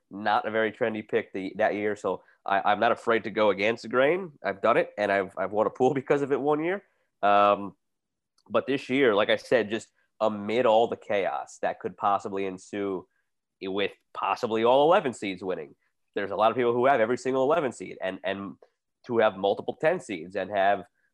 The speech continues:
uh, a couple of thirteen seeds. I myself have Vermont and South Dakota State getting through, and actually Chattanooga, now that I'm looking at it, I have three thirteen seeds.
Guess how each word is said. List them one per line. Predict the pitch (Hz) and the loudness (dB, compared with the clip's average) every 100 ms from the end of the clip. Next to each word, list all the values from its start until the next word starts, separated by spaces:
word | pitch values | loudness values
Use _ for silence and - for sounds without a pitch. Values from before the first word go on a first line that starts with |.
| _ | _
uh, | 92 92 92 85 | 0 2 2 2
a | - | -4
couple | 104 113 | -2 -2
of | 113 | 2
thirteen | 127 123 139 160 | 0 0 -2 -4
seeds. | - 85 92 | -4 -8 -4
I | 104 | -2
myself | 107 - 139 139 | -2 0 0 0
have | 110 101 95 | 2 0 0
Vermont | 98 92 92 110 - _ _ _ | -6 -2 2 2 2 _ _ _
and | 92 98 101 107 101 | -2 0 -2 -6 -16
South | - 95 101 | -4 -2 -2
Dakota | 117 123 123 | -2 -2 -2
State | - 185 - _ | -2 -2 -4 _
getting | 110 98 92 | -4 -2 -4
through, | - 92 85 | -6 -8 -4
and | 98 | -2
actually | 104 135 - 147 | 0 -2 -2 -2
Chattanooga, | 170 165 156 220 | 2 4 4 4
now | 127 117 | 4 4
that | |
I'm | 113 | 4
looking | 117 113 | 2 0
at | 98 | 2
it, | |
I | 127 | 2
have | 170 - | 2 0
three | 143 220 | -4 -2
thirteen | 190 175 - 151 143 | 0 0 -2 -4 -4
seeds. | 113 104 98 | -6 -6 -8